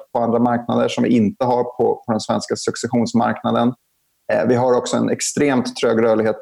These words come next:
på, på hyresmarknaden i Sverige, vilket gör att man, <laughs> det finns inte den typen av likviditet, om man kan säga så,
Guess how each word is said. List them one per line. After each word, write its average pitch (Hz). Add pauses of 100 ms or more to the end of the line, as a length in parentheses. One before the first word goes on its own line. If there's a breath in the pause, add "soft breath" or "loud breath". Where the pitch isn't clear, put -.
på, 107
på 117
hyresmarknaden 127
i 107
Sverige, 104
vilket -
gör 107
att 110
man, 107 (360)
<laughs> -
det 123
finns 135
inte 127
den 120
typen 123
av 120
likviditet, 120
om 107
man 107
kan 107
säga 107
så, 107